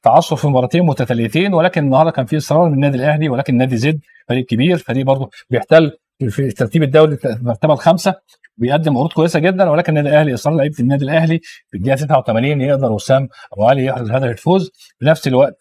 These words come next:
آه، نادي الزمالك النهارده من اول مباراه الزمالك النهارده بالفعل كان يقدم افضل عروضه النهارده، عوده عبد الله السعيد واحده واحده بينزل بيرجع لمستواه، ناصر ماهر كان النهارده في-، بيؤدي اداء ولا اروع مع نادي الزمالك. في نفس الوقت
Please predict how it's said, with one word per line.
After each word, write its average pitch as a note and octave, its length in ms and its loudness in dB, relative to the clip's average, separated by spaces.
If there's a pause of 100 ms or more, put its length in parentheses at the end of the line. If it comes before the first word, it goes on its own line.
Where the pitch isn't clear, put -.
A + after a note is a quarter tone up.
(240)
آه، A2+ 200 2
نادي D#3 220 0
الزمالك C#3+ 440 2
النهارده E3 560 2 (300)
من F3+ 60 -4
اول F#3 260 4
مباراه C#3+ 280 4
الزمالك C#3+ 380 2
النهارده C3+ 300 2
بالفعل C3 360 2
كان A#2+ 300 -2 (180)
يقدم D3 340 -2 (120)
افضل D#3 320 4
عروضه D3 280 2
النهارده، C#3+ 420 2 (300)
عوده C3+ 420 0
عبد A#2+ 180 -2
الله D3 140 4
السعيد C3+ 320 -2
واحده B2+ 400 2
واحده C3+ 260 0
بينزل B2+ 380 -2
بيرجع C3 400 0
لمستواه، A#2 460 2 (240)
ناصر C#3 300 2
ماهر D#3+ 360 2 (240)
كان C3 120 2
النهارده C3 480 4
في-، - 200 -12
بيؤدي B2+ 640 0 (280)
اداء C#3+ 420 0
ولا D3 220 4
اروع D3+ 140 4
مع A#2+ 140 2
نادي D3+ 200 2
الزمالك. C#3+ 460 2
في C#3 60 -6
نفس C3+ 200 0
الوقت D3 240 2